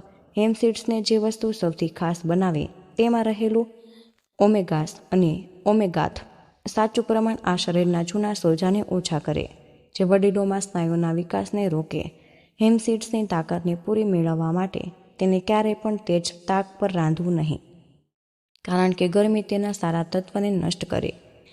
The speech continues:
તેને બદલે તેને કાચું જ સ્મૂધી, સલાડ કે દલિયા બન્યા પછી ઉપરથી નાખીને ખાઓ. સ્નાયુ વૃદ્ધિ માટે આદર્શ ખોરાક છે.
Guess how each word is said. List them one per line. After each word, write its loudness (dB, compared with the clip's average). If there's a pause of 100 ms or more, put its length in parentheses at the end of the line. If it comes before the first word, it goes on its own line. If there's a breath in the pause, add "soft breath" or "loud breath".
(260 soft breath)
તેને 4
બદલે 0
તેને 0
કાચું 0
જ -8 (120)
સ્મૂધી, 0
સલાડ -2
કે 0
દલિયા 4
બન્યા 2
પછી -2
ઉપરથી 0
નાખીને 0
ખાઓ. -8 (680 soft breath)
સ્નાયુ 2
વૃદ્ધિ 4
માટે 0
આદર્શ 2
ખોરાક 0
છે. 0